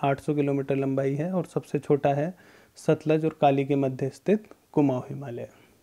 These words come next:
तो ये आज हमने पढ़ा है भा-, उत्तर और उत्तर पूर्वी हिमालय के बारे में। इसके लिए आप मानचित्र का अभ्यास कीजिए, जो जो मानचित्र इसमें मैंने बना रखे हैं उनको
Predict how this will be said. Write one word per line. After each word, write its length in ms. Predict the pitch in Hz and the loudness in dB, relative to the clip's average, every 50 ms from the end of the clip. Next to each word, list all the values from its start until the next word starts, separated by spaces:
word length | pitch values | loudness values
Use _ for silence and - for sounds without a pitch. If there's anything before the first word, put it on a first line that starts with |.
| _ _ - - - - - - _ _ _ _ - | _ _ -20 -20 -20 -20 -20 -20 _ _ _ _ 0
तो 80 | 165 | 2
ये 240 | 165 147 135 143 175 185 | 2 2 4 4 6 6
आज 240 | 175 170 170 160 | 6 6 4 4
हमने 380 | 165 175 175 170 170 175 185 196 - _ _ _ _ _ _ _ - - - | 4 2 2 2 2 2 0 -2 -4 _ _ _ _ _ _ _ -8 0 2
पढ़ा 220 | 151 147 151 151 | 4 6 6 6
है 200 | 151 156 160 185 202 - - - - - - - - - - - - | 6 4 2 2 0 -4 -8 -12 -8 -4 0 0 0 0 -2 -4 -6
भा-, 260 | 135 - - 156 156 - - _ - | -4 -2 0 0 0 0 -2 _ -2
उत्तर 420 | 175 170 - _ 185 190 196 208 - - | -2 -2 0 _ 4 4 6 4 2 2
और 160 | 170 156 151 | 4 4 4
उत्तर 280 | 151 147 - - 160 147 | 4 2 2 0 0 2
पूर्वी 340 | 147 143 143 139 139 151 160 | 2 2 2 2 4 2 2
हिमालय 360 | 156 147 143 139 135 135 135 | 2 2 2 0 0 0 0
के 100 | 139 135 | 0 0
बारे 220 | 135 131 131 131 | 0 -2 -2 -2
में। 160 | 131 143 185 196 - _ _ _ - - - - _ _ _ - | -4 -4 -6 -6 -10 _ _ _ -20 -20 -20 -20 _ _ _ -8
इसके 220 | 147 - - 175 | -6 -2 0 2
लिए 100 | 170 170 | 2 2
आप 80 | 170 170 | 2 2
मानचित्र 600 | 156 151 147 147 147 143 - 151 - - 151 147 | 4 4 4 4 4 4 2 -2 -2 -2 -2 -2
का 180 | 143 - 151 147 | 0 0 0 0
अभ्यास 360 | 143 143 143 143 143 143 - | 0 0 0 0 0 -2 -2
कीजिए, 340 | - 156 147 143 165 175 175 | -2 -2 0 2 2 2 2
जो 140 | 160 151 | 2 2
जो 120 | 151 156 151 | 2 2 2
मानचित्र 500 | 147 143 139 139 139 - 143 139 - 147 | 2 2 0 -2 -2 -4 -6 -6 -6 -8
इसमें 200 | 143 - 147 143 | -6 -4 -2 -2
मैंने 180 | 143 139 139 139 | 0 0 0 0
बना 260 | 135 131 131 135 135 | -2 -2 -2 -2 -2
रखे 240 | 139 139 135 - 143 | -2 -4 -4 -2 -2
हैं 60 | 139 | -2
उनको 240 | 139 139 139 139 | -2 0 0 -2